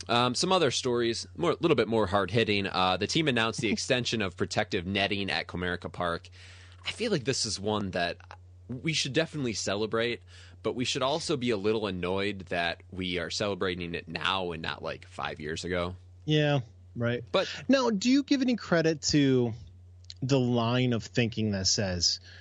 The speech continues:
Speaker 2: "Fans," I mean, for a century, it has worked without so much netting. Fans need to pull their heads out of their phones, pay attention, and it's not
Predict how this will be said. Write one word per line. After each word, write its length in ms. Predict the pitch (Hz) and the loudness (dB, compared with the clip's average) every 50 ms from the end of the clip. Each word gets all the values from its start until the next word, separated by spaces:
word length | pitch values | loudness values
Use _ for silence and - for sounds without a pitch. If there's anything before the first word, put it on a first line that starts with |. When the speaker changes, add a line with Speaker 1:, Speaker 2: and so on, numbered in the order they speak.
| - - - - - - - - | -20 -20 -20 -20 -20 -20 -18 -14
Speaker 2:
"Fans," 880 | - - - 175 175 180 175 175 175 175 180 180 175 - - - - - - - - - | -14 0 2 2 4 4 4 4 4 4 4 2 2 2 0 -2 -4 -6 -18 -10 0 2
I 120 | 160 165 | 2 2
mean, 240 | 170 170 165 156 147 | 4 2 2 2 0
for 460 | 131 - - 156 151 147 143 135 - - | -2 2 4 4 4 4 4 2 0 -2
a 80 | - 127 | -2 0
century, 760 | - - - - 151 147 139 - - 139 123 113 113 104 - - | 0 2 2 2 2 2 2 0 0 0 2 2 2 0 -2 -2
it 80 | - | 0
has 180 | 110 110 95 95 | 0 0 0 -2
worked 340 | 101 104 117 113 95 - - | 0 2 2 2 2 0 -2
without 300 | 104 95 92 90 80 82 | 0 2 2 0 0 0
so 140 | - - 90 | 0 0 0
much 280 | 82 85 85 - - | 0 0 0 0 0
netting. 400 | - - 76 - 156 170 208 226 - - - - - - - - - - | 0 -2 0 0 0 0 -2 -2 -4 -8 -18 -20 -16 -16 -16 -16 -14 -14
Fans 480 | - - - 180 185 202 214 208 170 | -2 2 4 4 6 4 4 2 4
need 160 | 165 165 156 135 | 2 2 2 2
to 60 | 127 | 0
pull 400 | 107 - - - 143 139 147 156 | -4 -4 -2 2 4 4 4 4
their 140 | 180 185 170 | 2 0 2
heads 520 | 135 - 143 135 131 135 131 127 - - - - | 2 0 0 2 -2 -2 -2 -4 -6 -8 -6 -6
out 180 | 95 98 107 | -4 -2 -2
of 140 | 123 127 127 | -2 -2 0
their 220 | 147 165 165 170 175 | 0 2 2 2 0
phones, 1200 | - - - - - - - - 143 127 107 98 92 90 87 90 98 113 127 135 - - - - - - - - - - - - | -2 -8 -14 -14 -14 -2 2 2 4 4 4 2 2 2 0 2 2 2 2 2 0 0 -2 -4 -6 -8 -18 -20 -20 -20 -12 -2
pay 220 | - - 117 117 127 | 2 2 4 4 4
attention, 920 | 147 147 - - - 160 160 156 139 - - 113 95 92 95 107 123 127 - - - - - - - - | 2 2 2 2 2 4 2 0 0 0 0 0 0 0 0 -2 -2 -4 -6 -12 -18 -18 -20 -20 -2 0
and 120 | 151 156 | 2 2
it's 180 | 170 143 - - | 2 0 0 2
not 300 | 196 214 240 254 262 226 | 2 2 4 2 0 -2